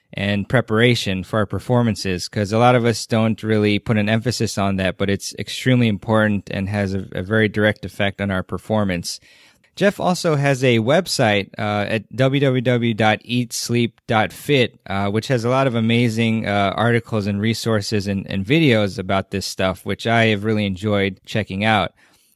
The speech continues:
And so, as I alluded to, Jeff's main points of interest are sports nutrition, uh, meal timing, intermittent fasting,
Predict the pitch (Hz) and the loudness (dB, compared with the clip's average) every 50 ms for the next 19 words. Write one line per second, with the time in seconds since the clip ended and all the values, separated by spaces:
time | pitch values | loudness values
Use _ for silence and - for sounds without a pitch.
0 | _ _ - 110 110 110 107 - - 135 123 120 117 113 113 107 - _ _ _ | _ _ -6 -4 -2 -2 -2 -4 -4 -2 0 0 0 0 0 -2 -4 _ _ _
1 | _ _ _ - 139 139 147 143 139 139 147 143 135 - - 135 127 113 - 135 | _ _ _ -6 -4 0 2 2 2 2 2 2 0 0 0 -2 -2 0 0 0
2 | 127 123 - - - - - 120 117 120 120 113 - 135 123 110 - 107 101 107 | 0 0 -2 -6 -12 -8 -4 -2 0 0 0 0 0 0 0 0 0 -2 0 0
3 | 113 110 - - 110 107 - - 101 - - - - 127 131 113 - - 117 104 | 0 0 0 0 -2 -2 -2 -4 -8 -8 -8 -4 0 2 2 2 2 0 -2 -2
4 | - - 131 120 113 104 - - 117 113 107 107 104 107 104 - _ _ _ _ | -2 0 0 2 2 0 0 0 0 2 2 2 0 -2 -4 -6 _ _ _ _
5 | _ _ - - 104 104 101 104 110 117 120 120 117 - - 123 117 113 113 110 | _ _ -8 -4 -2 -2 0 0 2 2 2 2 2 0 -2 -2 0 0 0 0
6 | 110 110 107 107 104 104 104 - - 113 110 - 120 110 110 110 107 104 101 - | 0 0 0 0 -2 -2 -4 -4 -6 -6 -4 -4 -2 -2 0 0 0 -2 -4 -4
7 | - 117 113 113 113 - - - - 113 107 104 104 104 104 104 104 | -2 0 0 2 2 0 -2 -4 -2 0 0 2 2 0 -2 -4 -6